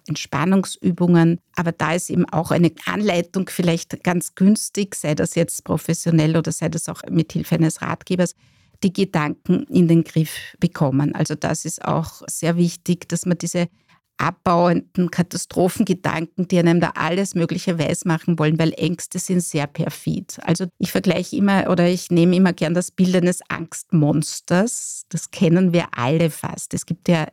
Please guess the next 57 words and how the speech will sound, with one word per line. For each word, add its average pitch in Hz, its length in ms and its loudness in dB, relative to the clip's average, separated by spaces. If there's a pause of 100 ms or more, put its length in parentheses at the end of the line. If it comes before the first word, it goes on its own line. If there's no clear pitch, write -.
keinen 165 480 4
Menschen, 165 380 0
der 170 120 2
nicht 175 260 0
in 185 120 0
irgendwelchen 180 580 2
Situationen 156 680 2
auch 147 120 -2 (380)
Ängste - 400 -4
kennt. 165 340 0 (540)
Und 180 180 2
das 202 140 0
ist 208 160 -8
dann 202 120 2
wie 202 60 4
so 208 120 -4
ein 214 180 0
Angstmonster, 185 800 -2
das 190 200 -2
bläst 156 340 -2
sich - 200 -12
auf, 175 200 -2
das - 180 -10
freut - 300 -4
sich - 260 -14
unheimlich, 185 800 2
wenn 180 160 4
es 180 200 -2
einen 175 320 4
in - 240 2
Angst 170 360 -4
und 196 80 -2
Schrecken 160 380 -2
versetzen 180 580 -6
kann. 165 260 0
Und 180 140 -2
da - 60 0
ist 175 140 -2
es - 160 -10
wichtig, 190 360 -2
diesem 180 260 -6
Angstmonster 170 560 0
ein - 60 -18
bisschen 196 220 -4
den 175 260 2
Wind 214 220 4
aus 156 140 -2
den 151 160 -4
Segeln 151 380 -4
zu - 140 -8
nehmen. - 340 0
Also 175 200 -2
sich - 260 -10
nicht 226 360 2
davon 196 300 0
zu - 100 -10
schre-, - 380 -6